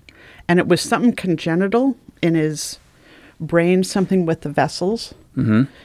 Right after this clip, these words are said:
Speaker 1: which I don't know if it was similar to similar to what, remember Luke when he had his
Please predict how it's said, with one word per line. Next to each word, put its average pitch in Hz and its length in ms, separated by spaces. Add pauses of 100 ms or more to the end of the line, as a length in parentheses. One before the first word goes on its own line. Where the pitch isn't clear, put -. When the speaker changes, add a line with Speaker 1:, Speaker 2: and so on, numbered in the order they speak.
(200)
Speaker 1:
which - 500
I 196 100
don't 214 360
know 202 640
if 185 180
it - 140
was 170 120
similar 226 520
to 226 580 (1120)
similar 226 480
to 214 380
what, 180 500 (100)
remember 208 400
Luke 226 320
when 208 120
he 208 220
had 190 220
his 190 540